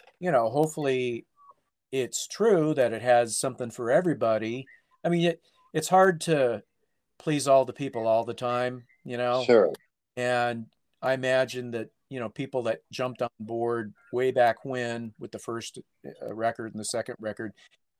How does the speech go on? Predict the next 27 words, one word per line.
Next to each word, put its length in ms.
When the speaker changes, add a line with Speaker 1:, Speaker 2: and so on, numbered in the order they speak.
Speaker 1:
maybe 400
this 200
is 100
gonna 200
be 180
a, 80
a 120
new 240
thing, 560
um, 600
on 240
some 320
level. 460
But, 420
you 220
know, 500
again, 320
you 80
can't 300
please 220
all 160
the 60
people 320
all 180
the 80
time. 420
And, 120